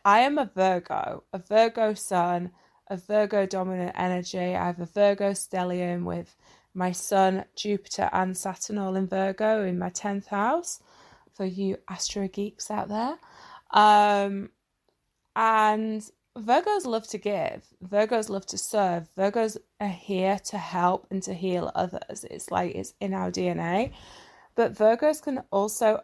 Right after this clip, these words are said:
overgive massively, especially when it comes to energy. Like, we can just give so much, and it kind of, you think that you're helping others and you think that you're helping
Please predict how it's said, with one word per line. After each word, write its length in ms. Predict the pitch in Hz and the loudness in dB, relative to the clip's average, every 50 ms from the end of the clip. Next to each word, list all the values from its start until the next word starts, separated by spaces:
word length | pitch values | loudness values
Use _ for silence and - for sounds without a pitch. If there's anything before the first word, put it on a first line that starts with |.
| _ | _
overgive 640 | - 185 185 185 185 196 185 - 170 165 160 165 160 _ _ _ _ _ _ - | 0 0 0 0 -2 -4 -6 -6 -6 -6 -6 -6 -8 _ _ _ _ _ _ -14
massively, 920 | 170 160 165 165 151 - - - - - - - - - - - - - _ _ _ _ _ _ _ - | -12 -10 -10 -10 -12 -12 -14 -14 -14 -14 -12 -8 -6 -4 -4 -4 -8 -12 _ _ _ _ _ _ _ -12
especially 500 | 190 - - - - 185 - - - 254 | -10 -10 -8 -6 -8 -8 -8 -6 -4 -2
when 120 | 262 262 | -2 -2
it 100 | 254 - | -2 -4
comes 200 | - 202 202 190 - | -4 -4 -6 -4 -6
to 120 | - - - _ - | -8 -10 -6 _ 0
energy. 760 | 180 185 190 185 180 - - - - - - - - - _ _ | 0 2 0 0 -2 -4 -8 -10 -10 -12 -12 -14 -16 -18 _ _
Like, 220 | - 190 175 - - | -2 -2 -2 -2 -2
we 260 | 196 196 214 220 233 | -2 -2 -2 -2 -2
can 300 | - - 254 254 240 226 | -4 -2 -2 0 0 0
just 340 | 214 220 208 208 - _ _ | 0 -2 -4 -4 -8 _ _
give 320 | - 190 185 214 240 233 | 0 2 2 2 2 -2
so 460 | - - - - - 214 208 220 226 | -6 -12 -10 -6 0 2 4 4 4
much, 600 | 214 202 180 180 214 - - - - - - - _ _ _ _ _ _ _ _ _ _ _ _ - | 2 2 2 2 2 2 0 -2 -8 -12 -12 -14 _ _ _ _ _ _ _ _ _ _ _ _ -2
and 180 | 196 196 190 | 0 0 0
it 160 | 202 220 - - | 0 -2 -6 -10
kind 440 | - - 220 214 208 208 214 208 | -8 -4 0 0 0 0 0 0
of, 280 | 214 208 202 190 - - _ _ _ _ _ _ _ _ _ _ _ _ _ _ _ _ _ _ _ _ _ _ _ _ _ _ _ _ _ _ _ _ _ _ _ _ _ _ _ _ _ _ _ _ _ _ _ _ _ _ _ | 2 2 2 0 -2 -8 _ _ _ _ _ _ _ _ _ _ _ _ _ _ _ _ _ _ _ _ _ _ _ _ _ _ _ _ _ _ _ _ _ _ _ _ _ _ _ _ _ _ _ _ _ _ _ _ _ _ _
you 200 | - 214 214 226 | -4 -2 -2 -2
think 540 | 208 - - - 233 226 247 285 - - - | -4 -6 -6 -2 0 0 0 0 -4 -4 -2
that 160 | 285 277 - | 0 0 2
you're 140 | 262 269 262 | 2 2 2
helping 680 | 233 - - - 226 208 202 220 240 - - 277 269 277 | 0 -2 -2 2 4 4 4 4 2 -2 -6 -6 -4 -4
others 420 | 294 294 320 349 370 381 349 - | -2 2 4 4 4 4 2 0
and 100 | 262 226 | -2 -2
you 100 | 208 202 | -2 -2
think 280 | - - 247 226 214 - | -4 -6 -6 -6 -6 -8
that 140 | 127 - | -10 -8
you're 100 | - - | -6 -6
helping 600 | 214 190 214 208 214 214 - - 214 196 190 190 | -2 2 2 2 2 0 -2 -2 -2 -2 -2 -2